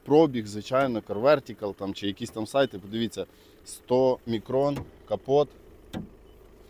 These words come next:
сто один мікрон, сто двадцять чотири. Капот не фарбований, крилишко автомобіля сто двадцять п'ять не фарбоване, сто дванадцять, сто чотири не фарбований, сто десять.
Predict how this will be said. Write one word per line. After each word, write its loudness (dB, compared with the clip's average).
сто 2
один 4
мікрон, 0
сто -8
двадцять -2
чотири. -2
Капот -2
не 0
фарбований, 0
крилишко -2
автомобіля 0
сто -6
двадцять -4
п'ять 0
не 0
фарбоване, 0
сто -4
дванадцять, -4
сто -6
чотири -4
не -4
фарбований, -8
сто -4
десять. -4